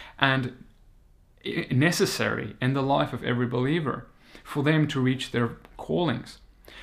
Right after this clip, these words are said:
And so what he tries to do is he copycats those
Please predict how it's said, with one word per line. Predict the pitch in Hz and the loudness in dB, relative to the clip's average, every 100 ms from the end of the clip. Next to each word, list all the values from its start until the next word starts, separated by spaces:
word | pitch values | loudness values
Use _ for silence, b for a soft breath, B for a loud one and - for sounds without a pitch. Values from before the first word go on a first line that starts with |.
| B B | B B
And | 151 | 6
so | 151 180 | 8 8
what | 170 175 180 | 8 8 6
he | 185 | 2
tries | - 180 160 156 | 0 2 2 2
to | 147 | 2
do | 156 175 | 2 4
is | 147 127 | 2 0
he | 139 | -2
copycats | - - 160 185 165 - 143 143 - | -2 0 0 0 -4 -2 -2 -2 -4
those | 131 120 117 117 | 0 2 2 0